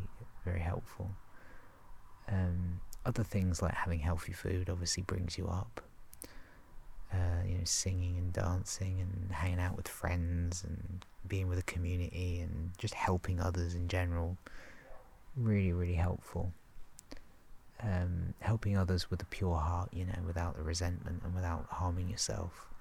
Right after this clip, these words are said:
You know, just, like, the idea of, like, helping your neighbour with their garden or something. It's, like, a very sweet thing if you like gardening,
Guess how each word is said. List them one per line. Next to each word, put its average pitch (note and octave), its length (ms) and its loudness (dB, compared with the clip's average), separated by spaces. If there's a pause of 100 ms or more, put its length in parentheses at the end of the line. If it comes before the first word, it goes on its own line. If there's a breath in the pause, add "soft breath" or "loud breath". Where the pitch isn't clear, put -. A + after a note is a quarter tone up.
(840 loud breath)
You A2 60 -2
know, - 220 -2
just, G2 220 -6
like, G2 120 0
the G2 140 -2
idea G2 280 0
of, F#2 120 -4
like, F#2+ 240 0
helping F#2+ 360 2
your F2+ 100 4
neighbour F#2 320 6
with E2+ 160 2
their E2 120 0
garden E2+ 460 0
or F2 100 -2
something. F2 360 -2 (100)
It's, F#2 180 -4
like, - 140 -4
a G2 40 -2
very F#2 420 0 (380 loud breath)
sweet - 400 0
thing F2+ 360 -2 (160)
if - 180 0
you F#2 80 2
like - 200 0
gardening, F#2 500 0